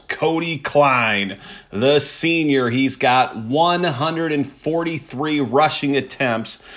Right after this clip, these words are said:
for one thousand one hundred and eighty yards, thirteen touchdowns on the year. He's also got two hundred and thirty-four yards through the air, two touchdowns through the air as well. But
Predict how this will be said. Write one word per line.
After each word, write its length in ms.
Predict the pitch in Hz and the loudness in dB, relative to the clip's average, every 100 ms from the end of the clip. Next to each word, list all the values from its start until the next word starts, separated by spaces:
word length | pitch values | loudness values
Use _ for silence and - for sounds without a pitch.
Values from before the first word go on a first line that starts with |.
| - _ | -20 _
for 260 | 131 127 | 0 0
one 360 | 107 160 240 202 | 2 4 4 2
thousand 680 | 160 127 110 101 104 101 98 | 4 6 4 0 -6 -8 -4
one 260 | 147 196 | 0 2
hundred 340 | 180 170 156 127 | 2 0 0 0
and 100 | 127 | 2
eighty 220 | 135 123 | 0 0
yards, 640 | 110 117 117 120 120 110 - - _ | 0 2 4 4 2 -4 -12 -20 _
thirteen 920 | _ - 202 226 - - 180 180 170 | _ 2 4 4 -2 -4 -2 0 -2
touchdowns 760 | - 165 170 - 156 147 143 120 | 0 2 2 0 -2 0 0 2
on 260 | 139 143 143 | 2 2 2
the 100 | 120 | 0
year. 260 | 120 131 | 0 0
He's 240 | 127 127 151 | 0 0 2
also 420 | 160 147 151 143 | 2 0 0 2
got 380 | 143 143 - - | 4 2 2 -2
two 300 | 220 240 202 | 0 2 2
hundred 320 | 175 160 143 | 2 2 0
and 160 | 123 | 0
thirty-four 760 | - 190 185 180 143 - 160 139 | -2 -2 0 -2 -6 -6 2 2
yards 640 | 123 135 139 143 143 123 - - - _ | 4 4 6 6 4 0 -12 -18 -20 _
through 460 | - 113 180 220 | -14 -2 0 2
the 240 | 185 139 120 | 2 2 4
air, 400 | 113 110 110 - _ - | 4 2 0 -6 _ -10
two 260 | - 139 | 0 0
touchdowns 840 | 135 131 127 - 123 120 123 120 | 0 0 0 -2 -2 0 0 -4
through 320 | - 113 120 120 | -8 -6 -4 -2
the 220 | 117 104 | -2 0
air 400 | 113 117 120 120 - - | 0 0 -2 -4 -14 -10
as 400 | 95 113 117 104 | -2 0 0 -4
well. 480 | 95 107 110 110 101 | -2 2 4 4 0
But 800 | 98 131 139 107 - - - | 2 6 6 6 2 -14 -16